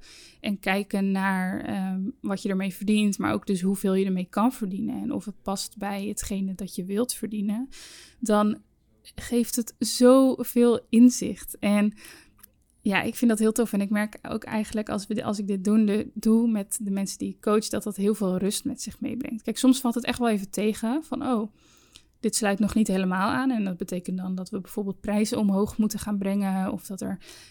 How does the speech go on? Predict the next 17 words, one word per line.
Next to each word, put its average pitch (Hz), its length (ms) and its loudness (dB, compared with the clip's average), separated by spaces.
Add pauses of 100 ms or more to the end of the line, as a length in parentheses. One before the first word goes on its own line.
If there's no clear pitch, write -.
meer 190 240 0
verkocht - 360 0
moet 240 160 6
worden 220 240 2
van 208 280 -4
iets 220 340 0
en 196 80 -2
dat 190 120 -4
daar 208 160 0
een 233 80 2
marketingplan 214 600 -4
omheen 196 360 -2
gemaakt 196 380 -8
moet 196 200 -4
worden. 190 380 -6 (680)
Of, 196 580 2 (120)
ehm, 190 640 -4